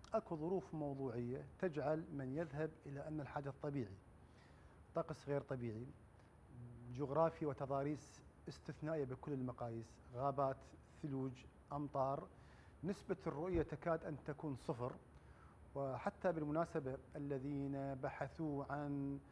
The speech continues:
آه، رفات الشهداء، آه،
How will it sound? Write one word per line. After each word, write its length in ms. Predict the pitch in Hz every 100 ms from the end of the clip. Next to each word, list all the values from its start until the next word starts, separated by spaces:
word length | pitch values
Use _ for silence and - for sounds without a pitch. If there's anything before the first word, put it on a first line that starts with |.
| - - -
آه، 200 | 139 131
رفات 440 | 139 135 151 139 143
الشهداء، 800 | - - 135 135 139 156 135 - - 131
آه، 440 | 135 135 131 127